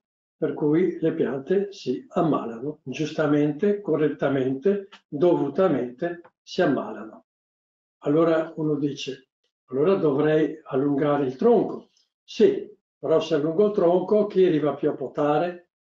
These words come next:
Adesso con la legge sulla sicurezza tutto diventa un problema. Quindi noi dovremo inventare un qualcosa per cui la pianta,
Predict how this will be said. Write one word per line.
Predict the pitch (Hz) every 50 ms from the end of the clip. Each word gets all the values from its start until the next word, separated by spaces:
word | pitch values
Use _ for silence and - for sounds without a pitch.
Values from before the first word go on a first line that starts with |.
| _ _ -
Adesso | 156 151 - - 135
con | - - 143
la | 139 135
legge | 139 156 151 - 151
sulla | 143 - - 143 139
sicurezza | 139 - - 151 - - 175 156 147 147 147 - 190 165 -
tutto | - 156 135 - 147
diventa | 135 135 139 143 139 135 - 143
un | 127 -
problema. | 135 139 135 151 190 185 143 117 - - _ _ _ _ _ _ _ _ _ _ _ _ _ _ _ _
Quindi | - 127 127 131 139 147 143 202 190 156
noi | 151 156 160 147 127
dovremo | - 147 135 131 135 151 151 151 139 131 127
inventare | 127 123 117 139 127 123 - - 165 156 156 147 131
un | 131 127 131
qualcosa | - 139 135 135 - - 135 131 127 127 131 190 202 233 226 - _ _ _ _ _ _
per | _ 147 135 135
cui | - 170 170 180 170
la | 170 160 165
pianta, | - 180 165 151 135 123 -